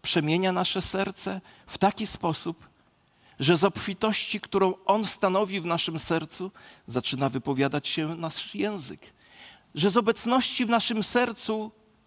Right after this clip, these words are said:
Jego obecności w naszym sercu,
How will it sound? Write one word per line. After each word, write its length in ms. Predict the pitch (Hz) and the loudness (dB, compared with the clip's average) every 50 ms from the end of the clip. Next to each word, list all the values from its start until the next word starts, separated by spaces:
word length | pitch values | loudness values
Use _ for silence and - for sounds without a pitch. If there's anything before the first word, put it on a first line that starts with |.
| _ _ _ _ _ _ _ _ _ _ - | _ _ _ _ _ _ _ _ _ _ 2
Jego 260 | 139 214 202 226 233 | 4 4 6 4 2
obecności 640 | - 190 160 180 - - 185 185 175 - - - 170 | 2 2 2 2 0 0 -2 -2 -2 -2 -4 -4 -6
w 80 | 151 | -4
naszym 300 | 208 180 175 - 185 180 | -4 -4 -4 -4 -4 -6
sercu, 460 | 160 - 208 208 196 180 - 196 185 | -6 -6 -6 -6 -6 -6 -4 -4 -4